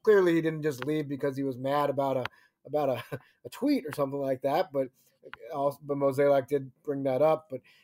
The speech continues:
yeah, uh, to, to answer your question, it, it's, it's very interesting. You, you look at the Cardinals looking for top free agent hitters. Well, who's gonna, they also need to, to hit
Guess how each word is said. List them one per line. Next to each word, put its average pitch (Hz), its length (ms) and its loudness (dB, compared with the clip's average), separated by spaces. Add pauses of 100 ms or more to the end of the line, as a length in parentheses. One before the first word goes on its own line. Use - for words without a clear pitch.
(120)
yeah, 196 160 8 (200)
uh, 160 200 2
to, - 180 -4
to 170 120 0
answer 185 180 0
your 151 60 -2
question, 185 360 2
it, 160 60 -8 (160)
it's, 160 180 -4
it's 151 140 -4
very 175 340 8
interesting. 202 320 0
You, 160 180 -4
you 156 160 -8
look 175 200 4
at 147 100 -4
the 156 60 -2
Cardinals 160 440 2
looking 160 280 0
for 143 280 -2 (280)
top 165 280 -2 (340)
free 160 300 0
agent 151 300 2
hitters. 165 540 4 (260)
Well, 160 140 2
who's 175 220 4
gonna, 165 240 -2 (120)
they 160 80 4
also 190 260 4
need 165 160 0
to, 147 220 4 (200)
to 135 100 -6
hit - 380 6